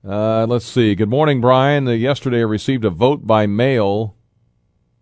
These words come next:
for life from Mister Hammonds," or Mister Ammons, I guess they mean, "the county clerk's office." You guys gotta check your spelling here. <laughs> Mister Ammons,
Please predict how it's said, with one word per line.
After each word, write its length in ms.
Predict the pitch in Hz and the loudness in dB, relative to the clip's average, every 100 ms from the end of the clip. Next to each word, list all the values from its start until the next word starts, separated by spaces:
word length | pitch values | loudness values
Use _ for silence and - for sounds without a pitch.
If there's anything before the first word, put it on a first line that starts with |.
| _ _ _ _ _ _ _ _ _ _ _ _ _ _ | _ _ _ _ _ _ _ _ _ _ _ _ _ _
for 200 | - 90 | -8 -4
life 360 | 98 123 107 | 0 2 0
from 260 | - 101 98 | -2 -4 -2
Mister 340 | 110 - 95 | -4 -4 -6
Hammonds," 540 | 90 117 104 80 95 92 | -4 -4 -4 -4 -6 -6
or 80 | 85 | -6
Mister 300 | 95 - 87 | -6 -6 -4
Ammons, 400 | 98 92 78 82 | -4 -4 -6 -8
I 80 | |
guess 240 | 78 82 - | -8 -10 -10
they 100 | 80 | -10
mean, 240 | 78 82 | -10 -10
"the 80 | 87 | -10
county 360 | - 120 120 95 | -8 -6 -4 -2
clerk's 380 | - 143 127 | 0 0 0
office." 380 | 92 67 - 85 | -4 -4 -6 -6
You 60 | 107 | -4
guys 140 | 127 | -2
gotta 180 | 127 110 | 0 0
check 240 | - 127 | 0 -4
your 80 | 98 | -4
spelling 460 | - 123 110 73 71 | -6 -2 -2 -2 -8
here. 280 | 71 64 - _ _ - | -10 -12 -16 _ _ -18
<laughs> 1600 | - _ _ _ _ _ _ _ 233 - - - - - - - | -18 _ _ _ _ _ _ _ -16 -14 -16 -18 -20 -20 -18 -6
Mister 320 | 123 - 107 | -4 -2 -4
Ammons, 600 | 117 123 95 60 60 | -2 -2 -2 -8 -14